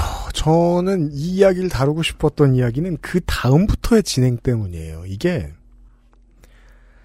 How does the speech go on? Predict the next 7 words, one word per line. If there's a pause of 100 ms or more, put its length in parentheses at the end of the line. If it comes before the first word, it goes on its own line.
(160)
학원
폭력에서
흔히
보는
가해자들의
후속
조치예요.